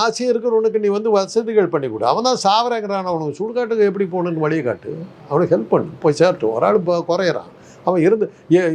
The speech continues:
இன்னைக்கு காப்பாத்துறா, நாளைக்கு மறுபடியும் தற்கொலை பண்ணிக்கிறதுக்கு போவான், அவனையே வச்சுக்கிட்டு இருக்கிற, போகட்டும். இது என்னுடைய ஆட்டிடியூடு. ஏன்னா நீங்க அரக்க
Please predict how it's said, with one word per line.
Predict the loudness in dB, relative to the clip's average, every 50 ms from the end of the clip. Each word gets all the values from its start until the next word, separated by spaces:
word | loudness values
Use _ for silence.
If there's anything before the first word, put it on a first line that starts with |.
| 0 0
இன்னைக்கு | 2 2 2 2 0 0 0
காப்பாத்துறா, | 0 2 2 2 2 2 0 0 0 0 0
நாளைக்கு | 0 0 -2 -2 -2
மறுபடியும் | -2 -2 -2 -4 -2 -2 -2
தற்கொலை | -2 0 -2 -2 -2
பண்ணிக்கிறதுக்கு | -4 -8 -8 -12 -10 -10 -12 -10 -8
போவான், | -10 -10 -10 -12 -14 -4
அவனையே | 0 2 4 4 4 4 4 4
வச்சுக்கிட்டு | 2 2 0 -6 -6 -8
இருக்கிற, | -12 -16 -14 -14 -14 0 4 4
போகட்டும். | 4 4 2 -2 -6 -8 -12 -20 -20 -20 -20 -20 -20 -20 -20 -20 -16 -16 -16 -16 -16 -20 -20 -20 -20 -12 2
இது | 4 6 6 6 6
என்னுடைய | 6 4 4 4 2 0
ஆட்டிடியூடு. | 0 -4 -6 -6 -6 -8 -8 -8 -10 -16 -18 -20 -20 -10 0 2
ஏன்னா | 2 2 4
நீங்க | 4 4 4 4 2
அரக்க | 4 2 2 2 0 -2